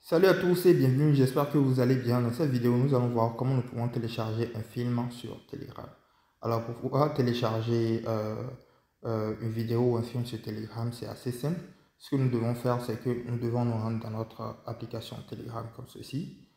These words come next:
Donc, quand nous allons nous rendre sur Telegram, nous allons donc arriver ici. Arrivé ici sur Telegram, nous allons tout simplement,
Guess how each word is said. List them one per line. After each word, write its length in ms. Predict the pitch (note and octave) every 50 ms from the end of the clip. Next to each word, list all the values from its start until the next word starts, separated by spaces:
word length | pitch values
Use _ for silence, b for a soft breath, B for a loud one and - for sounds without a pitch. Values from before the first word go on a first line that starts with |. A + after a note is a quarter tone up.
| b b b b b b b -
Donc, 100 | - -
quand 100 | - B2+
nous 140 | B2+ B2
allons 200 | C3 C#3+ E3+ F#3
nous 100 | F3 D3
rendre 180 | C3 B2 C3+ C3
sur 220 | - C3 B2 A#2
Telegram, 440 | - B2 A2+ A2+ A2 A2+ B2 B2+ B2+
nous 120 | A#2+ A2+ A2+
allons 140 | A#2 B2+
donc 200 | B2 A#2 A#2 A#2+
arriver 380 | A#2+ A2 A2 A2 G#2+ A2 A2+ A2
ici. 400 | A2 - - - B2 C3 - -
Arrivé 320 | - B2 A#2+ B2 D#3+ F#3 D#3+
ici 200 | B2+ - C3+ C3
sur 220 | - - B2 -
Telegram, 540 | - - A2+ A2 A2 A2+ A2 B2 B2 C3+ - - B2
nous 140 | A2+ A2+
allons 160 | A2+ A2+ C3 C#3
tout 100 | - C#3+
simplement, 640 | - C3+ A#2+ - A#2+ A2 A2+ A2+ A#2 A#2+ B2